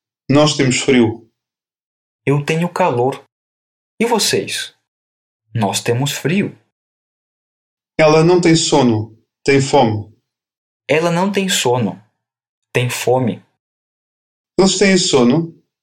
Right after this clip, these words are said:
Speaker 1: Sim, eles têm sono porque eles estão cansados.
Speaker 2: Eles têm sono? Sim,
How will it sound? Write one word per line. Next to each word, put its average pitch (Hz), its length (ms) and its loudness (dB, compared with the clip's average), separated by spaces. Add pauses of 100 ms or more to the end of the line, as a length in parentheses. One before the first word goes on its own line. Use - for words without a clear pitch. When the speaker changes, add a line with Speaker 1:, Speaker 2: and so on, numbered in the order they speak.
Speaker 1:
Sim, 127 600 -2 (240)
eles 131 220 0
têm 175 200 4
sono 139 600 0 (100)
porque 151 220 2
eles 151 180 4
estão - 340 0
cansados. 127 760 -2 (720)
Speaker 2:
Eles 156 320 -2
têm 110 160 -4
sono? 170 500 -4 (720)
Sim, 160 460 -2